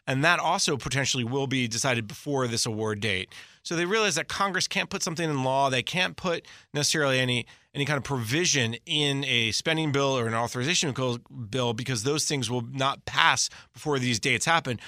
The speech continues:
So I think they're looking for hearings, or they're looking for letters, or they're looking for, if you will, Congress to ask D O D to come brief them, something to say to, to D O D,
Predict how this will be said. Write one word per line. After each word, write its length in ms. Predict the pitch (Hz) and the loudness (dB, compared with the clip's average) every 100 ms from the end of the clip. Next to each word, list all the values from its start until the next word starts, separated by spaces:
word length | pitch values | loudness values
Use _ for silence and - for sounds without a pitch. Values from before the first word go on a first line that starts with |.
| - - | -18 -12
So 240 | - 151 156 | -4 -2 0
I 60 | 156 | -2
think 200 | 233 226 | -2 0
they're 200 | 196 131 | 2 2
looking 200 | 180 160 | 0 -2
for 100 | 113 | -4
hearings, 500 | - 226 226 226 202 | 0 2 2 2 0
or 140 | 147 | -2
they're 140 | 127 131 | -2 0
looking 280 | 139 160 | -2 -4
for 360 | 127 135 120 117 | -2 0 0 0
letters, 480 | 120 190 196 180 156 | 0 0 2 0 -2
or 120 | 147 | -2
they're 140 | 127 131 | -2 -2
looking 300 | 131 147 120 | -2 -4 -4
for, 320 | 135 123 110 - - _ - | 0 0 0 -6 -20 _ -8
if 180 | 147 190 | -6 -4
you 100 | 190 | -2
will, 200 | 175 151 | -2 0
Congress 400 | 165 165 156 - | 0 2 2 2
to 60 | |
ask 140 | 156 - | 2 2
D 100 | 151 | 0
O 60 | |
D 140 | 139 135 | 2 2
to 60 | |
come 200 | 123 123 | 2 0
brief 280 | 110 165 185 | 0 -2 0
them, 260 | 180 170 160 - - - | 2 0 0 -8 -14 -4
something 340 | 240 226 190 | -2 0 0
to 120 | 143 127 | -2 -4
say 260 | - 175 160 | -2 0 0
to, 160 | 143 | -2
to 240 | 120 - 123 | -4 -6 -6
D 240 | - 151 | -2 -2
O 80 | 147 | 0
D, 340 | 175 208 156 | 2 2 0